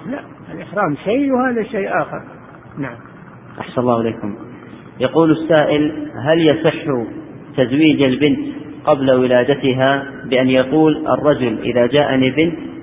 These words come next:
Speaker 2: زوجتكها"، ويقول الرجل: "قبلت"؟
Speaker 1: زوجه معدوم،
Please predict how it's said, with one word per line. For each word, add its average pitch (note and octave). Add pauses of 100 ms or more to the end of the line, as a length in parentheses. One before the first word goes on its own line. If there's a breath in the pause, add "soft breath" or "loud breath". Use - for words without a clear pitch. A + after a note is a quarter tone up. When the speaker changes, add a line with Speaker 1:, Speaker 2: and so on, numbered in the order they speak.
Speaker 2:
زوجتكها"، B2+
ويقول B2+
الرجل: C3+
"قبلت"؟ B2+ (1500)
Speaker 1:
زوجه E3+
معدوم، D#3